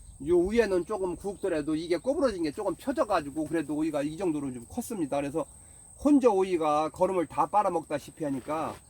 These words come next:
이 위에서 오이가 두 개가 이렇게 열렸는데, 이것이 펴지지를 못하고 이렇게 꼬부러져서 이렇게 열리고, 여기에서도 지금 오이가 이 꽃이 펴서 수정이 됐는데도 이게 혼자 거름을 다 빨아먹으니까 여기도 지금 오이 하나가 있는데 이것도 지금 제대로 못 크고 그래가지고 아마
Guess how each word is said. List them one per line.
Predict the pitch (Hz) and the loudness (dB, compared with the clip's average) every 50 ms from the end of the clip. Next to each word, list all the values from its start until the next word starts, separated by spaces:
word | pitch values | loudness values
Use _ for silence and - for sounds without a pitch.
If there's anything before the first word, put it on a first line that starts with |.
| - - - - - | -20 -20 -20 -16 -12
이 | 156 180 190 180 | -8 -4 -2 -2
위에서 | 170 196 208 202 185 156 139 156 147 156 160 156 143 131 120 | -2 -2 0 0 0 0 0 0 0 2 2 2 2 0 0
오이가 | 127 165 175 180 160 156 135 | 2 2 2 2 2 0 0
두 | - - 175 185 | -2 -6 -8 -2
개가 | 170 180 156 139 143 139 139 139 135 135 | 0 0 2 2 2 2 4 2 0 0
이렇게 | 131 139 139 | 0 0 2
열렸는데, | 151 175 185 175 156 143 135 131 127 151 156 | 4 4 4 4 2 4 2 0 0 0 0
이것이 | 151 135 147 147 175 165 147 - - 139 139 147 151 139 107 - - - - _ - - - - | 0 -2 -2 -2 -2 -2 -2 -2 -4 -4 -4 -2 -4 -6 -8 -10 -16 -20 -20 _ -20 -20 -20 -6
펴지지를 | - - 311 302 311 233 226 240 190 165 | -2 -2 0 0 -2 -2 0 0 0 0
못하고 | 156 156 143 147 139 131 123 143 147 | 0 0 0 2 0 0 0 -2 -4
이렇게 | 135 120 - 139 | -4 -6 -8 -10
꼬부러져서 | - - 233 254 - 247 226 180 175 147 127 139 135 | -4 -2 -2 2 2 2 2 2 0 0 0 -2 -4
이렇게 | 127 - - 135 | -4 -4 -4 -2
열리고, | 135 147 151 135 123 120 147 160 156 135 113 - - - - - - - - 139 | -2 -2 -2 -2 -4 -4 -4 -4 -4 -4 -6 -10 -16 -20 -20 -20 -20 -10 0 4
여기에서도 | 151 175 185 196 196 175 151 175 160 147 156 143 | 4 6 6 6 2 2 2 2 0 0 -2 -4
지금 | 135 147 147 147 | -4 -4 -2 0
오이가 | 160 170 165 147 147 139 135 131 127 123 120 - | 0 0 2 2 2 4 4 2 0 -2 -6 -10
이 | 120 127 120 120 104 - - | -12 -12 -10 -12 -14 -16 -10
꽃이 | - 277 311 233 - 208 | -6 -4 -4 -4 -6 -6
펴서 | - 180 151 135 139 | -4 -4 -4 -4 -8
수정이 | - - 214 269 240 214 175 | -10 -6 2 2 2 2 2
됐는데도 | 135 - 156 160 156 135 131 123 123 117 123 151 160 139 107 92 - - - - - - - - - | -4 -2 -4 -2 -2 -4 -4 -4 -6 -6 -6 -6 -6 -6 -8 -10 -12 -20 -20 -20 -20 -20 -20 -18 -12
이게 | - 139 160 165 180 | -12 -10 0 2 0
혼자 | 151 - - 233 254 240 226 180 | 0 2 0 -2 0 4 4 2
거름을 | 151 - 139 165 165 151 135 | 4 4 2 2 2 0 -2
다 | - - 139 147 | -2 -2 -2 0
빨아먹으니까 | - 156 147 143 135 131 127 123 120 117 - - 123 123 | 2 2 2 2 2 0 -4 -4 -6 -6 -6 -4 -4 -2
여기도 | 131 151 170 170 147 151 | 2 2 2 2 0 -2
지금 | 131 139 135 135 | -2 -2 -2 0
오이 | 147 156 | 2 0
하나가 | 151 143 160 156 143 135 139 | 0 0 0 0 2 2 2
있는데 | 127 123 120 117 110 120 | 2 2 -4 -4 -2 -2
이것도 | 127 - 170 180 143 - 151 | -2 0 0 -2 -2 -2 -6
지금 | 131 135 131 131 127 | -6 -2 -2 -2 -2
제대로 | - 151 147 151 151 135 131 | -2 -2 0 0 0 0 0
못 | 127 143 143 - | -2 -4 -6 -6
크고 | - 147 127 | -8 -10 -8
그래가지고 | 123 127 123 120 117 113 107 110 117 131 127 | -4 -4 -2 -2 -2 -2 -4 -4 -6 -4 -4
아마 | 120 117 123 120 | -2 -2 -2 -4